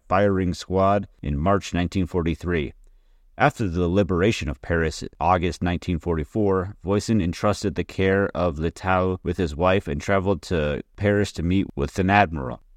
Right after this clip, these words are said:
He was assigned to a regiment of Marine infantry and participated in various campaigns with the Free French forces, notably the intense but short-lived battle in October. Voisin sustained injuries once again, but this time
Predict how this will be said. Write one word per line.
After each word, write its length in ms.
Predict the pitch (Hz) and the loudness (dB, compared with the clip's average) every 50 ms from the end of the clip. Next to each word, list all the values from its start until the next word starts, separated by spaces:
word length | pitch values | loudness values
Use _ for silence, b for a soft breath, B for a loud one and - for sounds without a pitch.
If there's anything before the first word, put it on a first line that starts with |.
| - _ | -20 _
He 140 | _ - 90 | _ -4 -2
was 200 | 78 85 82 - | -2 -2 -2 -4
assigned 480 | 82 - - - 104 104 110 113 113 - | -6 -6 0 2 4 4 4 2 0 0
to 140 | - 110 95 | 0 -2 -2
a 60 | 87 | 0
regiment 520 | 80 98 104 90 107 110 107 104 107 - - - | 0 0 0 0 0 -2 0 0 -2 -4 -4 -4
of 220 | 87 87 76 71 | -4 -2 -2 -4
Marine 480 | 80 80 80 90 98 104 104 104 69 76 | -6 -4 -4 -2 0 0 0 0 0 -2
infantry 640 | 101 92 - 113 101 92 - - 113 110 113 117 117 _ _ _ _ _ _ - | -4 -4 -2 -4 -4 -4 -4 -2 0 0 0 -2 -4 _ _ _ _ _ _ -6
and 140 | 90 82 | -6 -2
participated 640 | - 101 - - 104 - 113 95 - 107 104 101 98 90 | -2 -2 0 0 -2 0 -2 0 0 2 2 2 0 -2
in 60 | 85 | 0
various 380 | 98 98 101 104 104 101 - | 0 0 2 2 0 0 -2
campaigns 680 | - - 113 101 - - 98 98 98 101 101 95 - - | -2 -2 -2 -2 -2 -2 -2 0 0 2 0 -2 -2 -6
with 140 | 82 - | -10 -6
the 80 | - 78 | -8 -10
Free 480 | - - - - 98 98 104 101 101 92 | -10 -10 -10 -4 -2 0 2 2 0 -2
French 500 | - - - 98 98 98 95 87 - - | -4 -6 0 2 2 2 2 0 -4 -8
forces, 680 | - _ - 87 87 85 80 - 69 58 52 - - _ _ _ _ - _ - | -14 _ -2 -2 0 0 -2 -4 -8 -10 -10 -12 -16 _ _ _ _ -20 _ -4
notably 600 | 95 101 107 107 87 98 104 101 98 98 98 - - | 0 2 2 2 2 2 2 2 2 2 0 -2 -2
the 140 | - 92 90 | -2 0 0
intense 400 | 87 82 - - 104 107 104 - | 0 -2 -2 -2 0 0 0 0
but 140 | - 90 - | -4 -6 -4
short-lived 440 | - - 110 104 - 98 90 78 82 | 2 2 2 2 2 0 -2 -2 0
battle 460 | - 90 92 98 101 101 104 - - - | 2 2 4 4 4 2 2 0 -2 -4
in 200 | 78 82 82 67 | -2 0 0 2
October. 560 | 69 82 - - 113 104 87 80 71 60 57 - _ _ - _ _ _ _ _ _ _ _ - - _ _ _ _ _ - _ | 0 0 0 2 2 2 2 0 -4 -6 -8 -14 _ _ -20 _ _ _ _ _ _ _ _ -20 -20 _ _ _ _ _ -20 _
Voisin 380 | - 92 104 113 - - 131 117 | -2 0 2 2 2 2 0 0
sustained 460 | 98 - 90 - - 101 98 95 85 | 0 -2 -8 -6 -2 0 0 0 0
injuries 480 | 78 95 104 98 - 104 98 92 - - | 0 -2 -2 -2 -2 -2 -2 -2 -2 -2
once 220 | 92 113 123 - | 0 0 0 0
again, 400 | 127 95 - 95 90 92 92 90 - | -2 0 0 0 0 0 -2 -4 -6
but 140 | - 78 | -8 -6
this 160 | 76 104 - - | -4 -4 -6 -4
time 440 | - 95 90 87 87 87 87 82 | -4 -4 -2 -2 -2 -4 -4 -6